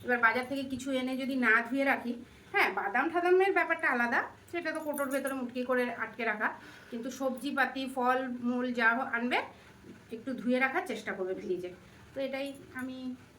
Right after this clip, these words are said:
বলতে পারি, তোমাদেরকে সতর্ক করে দিলাম। এখানে ভাতের জল ফুটে গেছে, কড়াইয়ের জলটা ফেলে চলো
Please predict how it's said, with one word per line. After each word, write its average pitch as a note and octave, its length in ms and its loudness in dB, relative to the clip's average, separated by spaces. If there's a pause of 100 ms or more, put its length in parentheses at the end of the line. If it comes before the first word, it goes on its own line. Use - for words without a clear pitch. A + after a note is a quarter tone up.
বলতে A#3+ 260 -2
পারি, A#3+ 200 -4 (300)
তোমাদেরকে A3+ 400 -8
সতর্ক G#3+ 340 -8 (1040)
করে B3 160 -4
দিলাম। B3 200 -2 (440)
এখানে A#3+ 320 -6
ভাতের A#3 300 -4
জল A#3+ 180 6
ফুটে C#4+ 200 2
গেছে, D#4 220 6 (480)
কড়াইয়ের F#3+ 320 2
জলটা G3+ 340 0
ফেলে F#4 180 2 (460)
চলো - 200 -4